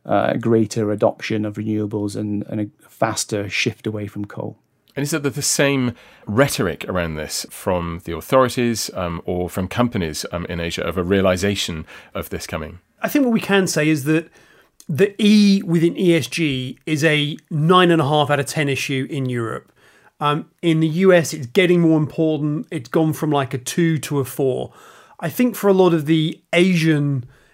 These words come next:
Speaker 3: energy companies, there's more focus on the S and the G.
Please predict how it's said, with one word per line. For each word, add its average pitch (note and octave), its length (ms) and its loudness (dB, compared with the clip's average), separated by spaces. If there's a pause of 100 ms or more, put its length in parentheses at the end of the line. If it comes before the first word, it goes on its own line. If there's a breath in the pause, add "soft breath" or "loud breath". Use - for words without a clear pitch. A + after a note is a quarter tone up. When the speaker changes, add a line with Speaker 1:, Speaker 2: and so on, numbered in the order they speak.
(240 soft breath)
Speaker 3:
energy E3+ 380 2
companies, B2+ 760 -4 (480 soft breath)
there's E3 360 2
more F#3+ 280 6
focus F3 380 2
on E3 100 4
the D#3+ 140 6
S D#3 160 2
and D#3 120 2
the C#3 60 -2
G. C3 440 0